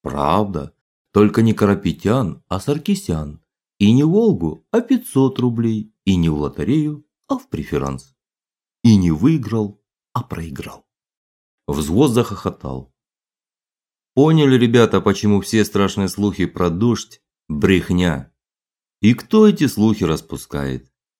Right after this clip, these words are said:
Шмелев, криво улыбаясь, чесал затылок.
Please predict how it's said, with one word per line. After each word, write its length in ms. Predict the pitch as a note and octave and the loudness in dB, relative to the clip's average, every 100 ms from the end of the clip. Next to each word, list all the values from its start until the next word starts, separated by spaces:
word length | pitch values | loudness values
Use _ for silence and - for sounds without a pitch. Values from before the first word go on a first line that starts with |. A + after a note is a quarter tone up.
| _ _ | _ _
Шмелев, 540 | - D#2+ E2 G2+ G2+ | -6 0 2 2 0
криво 240 | - F2 D#2+ | -2 -2 -2
улыбаясь, 580 | D#2 D2 G2 A2 G#2+ | -2 -4 -2 -2 -4
чесал 420 | - F#2 - D2 D2 | -8 -12 -8 -8 -8
затылок. 680 | D#2 D#2 C2 B1 - _ | -10 -12 -16 -18 -20 _